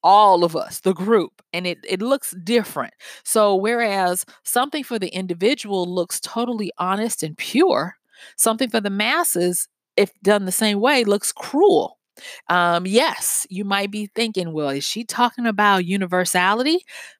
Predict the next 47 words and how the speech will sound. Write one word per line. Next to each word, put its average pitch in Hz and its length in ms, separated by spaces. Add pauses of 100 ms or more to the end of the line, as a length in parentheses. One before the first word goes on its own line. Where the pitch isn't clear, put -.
Possibly. 403 760 (640)
<laughs> - 20
Uh, 254 100 (460)
I'm 220 400
not 220 200
ready 233 160
to 226 100
go 226 100
down 220 220
that 220 160
road, 262 240
and 247 80
plus 220 220
I 196 40
don't 190 120
have 196 140
enough 180 200
time 180 260
to 160 60
deal 226 240
with 233 140
that 226 180
today. 240 440 (280)
You 208 100
know, 180 220
I'm, 180 240
I'm 180 140
not 196 220
trying 214 220
to 196 140
say 262 480
that, 175 360 (260)
you 214 120
know, 175 240
the 165 120
greatest 196 560
good 214 360
for 190 120
the 170 120
greatest 196 340
amount 190 240
of 175 80
people, 170 540
you 190 140
know, 165 220
the, 151 180 (120)
the, 165 160